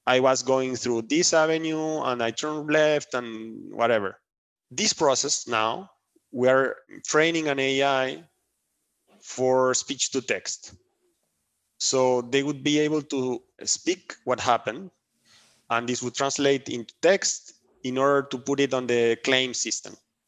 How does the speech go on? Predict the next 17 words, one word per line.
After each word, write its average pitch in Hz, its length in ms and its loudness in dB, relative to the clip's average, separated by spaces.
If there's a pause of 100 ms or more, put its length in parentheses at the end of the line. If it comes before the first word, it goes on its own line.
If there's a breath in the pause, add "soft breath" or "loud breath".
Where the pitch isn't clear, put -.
(120)
So 107 360 -2
the 110 140 0
declaration 120 720 2
in 120 80 -6
the 117 260 -2
claim 123 200 0
system 160 400 -4
and 123 240 -4 (320)
to 127 80 -2
imprint 123 480 -4
it 123 120 -4
on 120 100 -4
the 113 80 -4
P 117 120 -6
D 113 200 2
F 113 200 2
afterwards 104 520 -6